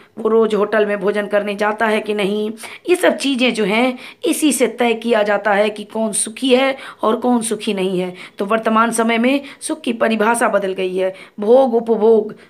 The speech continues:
उपभोग के तरीकों से ही सुख जो है, उसको निर्धारित किया जाने लगा है। और उत्पाद के प्रति हम इतने समर्पित हो गए हैं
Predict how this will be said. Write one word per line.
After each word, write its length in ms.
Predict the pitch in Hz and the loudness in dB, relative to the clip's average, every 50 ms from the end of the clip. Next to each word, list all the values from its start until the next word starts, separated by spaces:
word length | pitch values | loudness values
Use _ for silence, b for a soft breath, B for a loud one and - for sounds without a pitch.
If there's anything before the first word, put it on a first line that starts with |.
| B B | B B
उपभोग 400 | 220 214 202 220 220 226 226 226 | -8 -4 0 2 2 2 2 2
के 100 | 233 220 | -2 -2
तरीकों 480 | 220 220 226 220 226 240 240 - 254 220 | 0 0 -2 -2 -2 -2 -2 -2 -2 -2
से 140 | 220 220 | 0 0
ही 320 | 208 185 214 247 254 269 262 B B B B B B - | 0 0 2 0 0 -2 -4 B B B B B B -14
सुख 380 | - - - 277 262 - 247 226 226 - - _ _ _ - - 240 | -10 -6 -6 -6 -2 -2 -2 -4 -4 -10 -20 _ _ _ -16 -10 -4
जो 140 | 190 226 214 | -2 0 0
है, 300 | 185 214 226 240 247 240 B B B B | 2 2 2 2 0 -2 B B B B
उसको 240 | 262 240 - - 247 | -6 -4 0 0 2
निर्धारित 580 | 220 214 208 208 202 202 202 214 214 214 214 | 2 2 -2 -2 0 0 0 0 0 -2 -6
किया 220 | - - 208 190 190 | -6 -2 -2 -2 0
जाने 280 | 185 196 190 190 190 | 0 -2 -4 -4 -4
लगा 240 | 190 190 190 185 180 | -4 -4 -4 -4 -4
है। 240 | 165 175 185 185 190 B B B B B - | -4 -4 -6 -8 -10 B B B B B 0
और 120 | 208 220 | 2 2
उत्पाद 440 | 233 233 - - 233 233 226 226 - | 0 0 0 0 2 2 2 0 -4
के 80 | - | -4
प्रति 300 | 226 220 214 208 214 240 | -2 -2 -4 -4 -2 -4
हम 200 | 214 202 220 214 - | -2 -2 -4 -4 -6
इतने 260 | 233 226 - 311 320 | -10 -6 -4 -2 -2
समर्पित 460 | 294 - 240 214 202 202 214 208 - | 0 0 0 0 -2 -4 -6 -6 -6
हो 80 | 202 202 | -6 -4
गए 180 | 196 208 202 | -2 -2 -2
हैं 240 | 190 208 226 254 262 | 0 0 -2 -2 -4